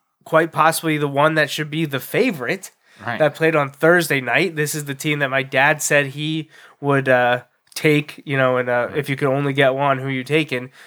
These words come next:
Speaker 1: And that's Baltimore.
Speaker 2: Yeah. And so that gets us to nine.
Speaker 1: Nine teams.
Speaker 2: Right. A quarter. Well, more than a quarter.
Speaker 1: More than a
Speaker 2: Like
Speaker 1: quarter, right. More than a qu-, one out of four teams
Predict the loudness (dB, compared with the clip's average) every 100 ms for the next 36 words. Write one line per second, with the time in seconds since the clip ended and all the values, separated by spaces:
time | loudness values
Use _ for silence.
0 | -14 -4 0 0 0 2 2 2 -6 -12
1 | -20 _ _ -10 -10 -12 _ _ _ _
2 | -8 -6 -6 -2 0 0 0 -2 -2 -4
3 | -6 -6 -8 -4 -2 -2 -6 -18 -20 -4
4 | 0 2 2 0 -6 -8 -10 -16 -14 -6
5 | -6 -6 -14 _ _ _ _ _ _ _
6 | -20 -20 -20 -14 -6 -2 0 -2 -6 -12
7 | 2 2 2 2 2 0 -6 -6 0 0
8 | 2 0 -2 -2 2 2 0 -10 -20 -20
9 | _ -20 -20 -20 -20 -20 -18 -2 4 4
10 | 6 2 0 -6 -10 0 4 4 4 2
11 | 0 0 -2 -4 -6 -10 -14